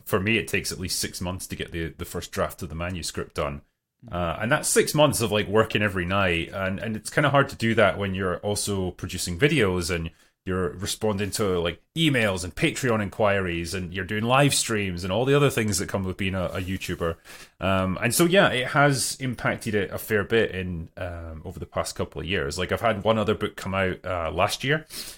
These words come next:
um, which I'm very pleased with. That came out, um, and, and I did the, the sort of the writing for that, um,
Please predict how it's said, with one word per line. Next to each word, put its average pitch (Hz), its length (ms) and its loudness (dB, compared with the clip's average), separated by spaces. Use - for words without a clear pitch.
um, 87 440 -2
which - 140 -10
I'm 87 120 -12
very 78 180 -6
pleased 92 320 -4
with. 98 160 0
That - 160 -2
came - 220 -6
out, 90 260 -4
um, 80 540 -8
and, 82 160 -8
and 90 100 -4
I - 20 -4
did - 280 -4
the, 95 140 -2
the - 120 -8
sort - 220 -4
of - 160 -14
the 113 80 2
writing 101 420 4
for - 180 -6
that, 95 480 2
um, 85 600 -8